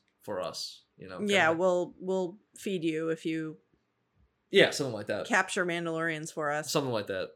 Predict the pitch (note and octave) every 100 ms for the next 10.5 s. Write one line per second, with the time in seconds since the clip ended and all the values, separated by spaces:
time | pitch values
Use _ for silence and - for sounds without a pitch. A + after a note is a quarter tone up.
0 | B2+ B2+ C#3 G3 E3 C#3 G#2+ A#2 - F3
1 | C3+ A#2 G#2+ G2 G#2 G2 C#3 C#3 D#3 D#3+
2 | - C3+ B2 A#2 G#2+ - _ _ _ -
3 | - A#2+ G2+ G2+ _ _ _ _ _ _
4 | - D3 B2+ C3+ C#3 C3 B2+ C3+ B2+ A2
5 | B2 A#2+ A#2 A#2 A2 A2 - G#2+ G#2+ A2+
6 | A#2 G#2+ G#2+ G#2+ G#2+ G#2 G2+ F#2+ G#2 G#2+
7 | A2 A2 - - G4+ - - - - -
8 | F#4 - - C4+ B3 G#3+ G3+ C4+ C#4 F4
9 | F4 C#4+ B3 A#3 B3 F3+ F#3+ - - G#3+
10 | F#3 A#3 G#3+ -